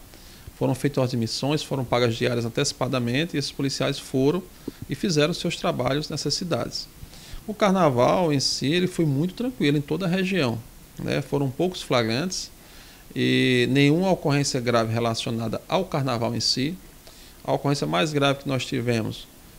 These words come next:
foi de um homicídio que aconteceu no domingo à noite, que foi num bairro de periferia, e é uma, e foi um acerto de contas. Não tinha nada relacionado a nenhuma festa de carnaval. Infelizmente, nós tivemos, eh, acidentes com vítimas fatais em Aldeias Altas,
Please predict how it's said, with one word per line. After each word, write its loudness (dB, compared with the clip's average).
foi 0
de 0
um 2
homicídio 0
que -2
aconteceu -2
no 0
domingo 0
à 2
noite, -2
que -4
foi -2
num 2
bairro 2
de -2
periferia, 0
e 2
é 4
uma, 0
e 0
foi -2
um 0
acerto -2
de -6
contas. -4
Não 0
tinha 0
nada 4
relacionado 0
a 0
nenhuma 0
festa -4
de -6
carnaval. -2
Infelizmente, 0
nós -2
tivemos, -2
eh, 0
acidentes -2
com -6
vítimas -4
fatais -2
em -2
Aldeias 0
Altas, -2